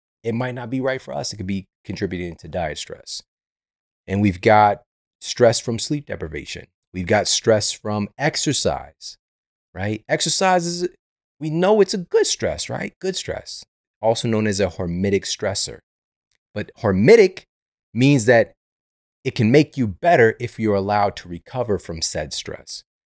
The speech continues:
But you add on training for a marathon in addition to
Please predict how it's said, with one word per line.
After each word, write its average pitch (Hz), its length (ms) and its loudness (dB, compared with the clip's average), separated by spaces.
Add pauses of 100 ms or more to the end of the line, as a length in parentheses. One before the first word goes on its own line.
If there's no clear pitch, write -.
(380)
But - 220 -4
you 175 160 4
add 117 320 8
on 101 560 2
training 120 460 0
for 104 260 2
a 90 40 0
marathon 98 720 2
in 101 120 -6
addition 101 360 -4
to - 120 -14